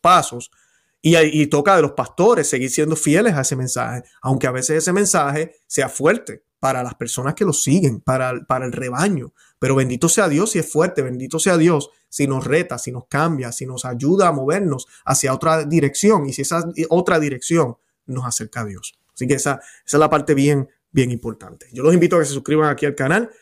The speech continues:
Oremos por esto porque es bien, bien triste y lamentable que el obispo de Arecibo haya sido destituido y este obispo sigue.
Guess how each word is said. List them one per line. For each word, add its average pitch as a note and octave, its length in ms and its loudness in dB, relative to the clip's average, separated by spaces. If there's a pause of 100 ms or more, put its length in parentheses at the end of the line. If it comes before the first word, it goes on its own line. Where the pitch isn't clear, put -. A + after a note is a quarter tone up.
(180)
Oremos D3 320 0
por E3+ 180 2
esto F#3 260 0
porque C#3+ 240 -2
es B2 100 -6
bien, D#3+ 340 0
bien D#3 200 2
triste F3 340 0
y D#3 40 0
lamentable D#3 520 0
que - 60 -6
el C3 80 -4
obispo C#3+ 280 0
de E3+ 60 4
Arecibo E3+ 320 2
haya E3 100 2
sido E3+ 220 0
destituido F#3 600 2
y D#3 80 -4
este E3 140 -6
obispo F3+ 280 0
sigue. A#2 340 -6